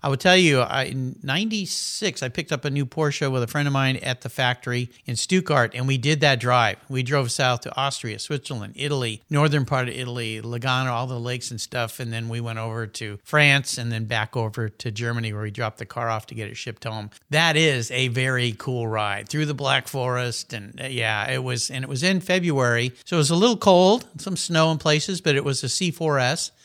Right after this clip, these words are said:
So the car did handled really, really well, and I got to go some high-speed Autobahn runs there in Germany where the speed limits were open and free. So, uh, yeah, you're gonna have fun in this ride for sure. But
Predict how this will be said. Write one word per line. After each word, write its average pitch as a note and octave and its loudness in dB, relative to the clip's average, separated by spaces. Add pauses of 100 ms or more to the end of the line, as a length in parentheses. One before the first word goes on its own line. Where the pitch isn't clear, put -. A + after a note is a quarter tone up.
(280)
So C3+ -6
the A#2+ -4
car C3+ 2
did B2 -2 (120)
handled B2 -4
really, B2+ -2
really A2+ -2
well, A2 -4
and G#2+ -6
I G#2 -8
got A2 -6
to A#2 -8
go A2 -4
some - -10
high-speed A2+ -6
Autobahn A2 -6
runs G#2 -6
there G#2 -6
in G2+ -10
Germany G#2 -10
where A2 -10
the G2+ -12
speed A2+ -10
limits G#2 -10
were G#2+ -12 (160)
open D#3+ 6
and C#3 4
free. D3+ 4
So, C3 4
uh, A#2 4
yeah, B2+ 2
you're C3+ 0
gonna D3 4
have C3 4
fun C3 0
in A2+ -2
this A2+ -2
ride A2 -2
for A2 -8
sure. B2+ -2
But G#2 -6